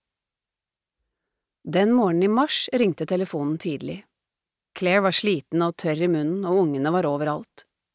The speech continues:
Shay var den minste på den tiden, og hun drev og spiste eggerøren som hadde falt fra J D og Ottilies tallerkener og ned på gulvet. Claire løftet henne opp og fikk tatt telefonen.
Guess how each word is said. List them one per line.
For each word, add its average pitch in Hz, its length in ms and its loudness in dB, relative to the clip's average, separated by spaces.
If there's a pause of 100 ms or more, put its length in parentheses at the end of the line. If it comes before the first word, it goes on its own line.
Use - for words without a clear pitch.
(420)
Shay 196 320 4
var 247 100 6
den 247 80 4
minste 180 320 0
på 165 80 -2
den 156 240 -2
tiden, 151 300 0
og 170 80 0
hun 180 100 2
drev 170 160 2
og 175 80 0
spiste - 300 -2
eggerøren 156 580 0
som 180 160 -2
hadde 165 160 -4
falt 143 240 -2
fra 165 160 -2
J 151 300 -2
D 151 180 0
og 165 220 0
Ottilies 147 420 -4
tallerkener 160 560 -2
og 151 80 -2
ned 139 160 -6
på 139 140 -8
gulvet. 139 400 -8 (1200)
Claire 180 240 2
løftet 190 320 0
henne 156 220 0
opp - 100 -6
og 196 80 -4
fikk 202 220 -2
tatt 135 140 -8
telefonen. 143 560 -6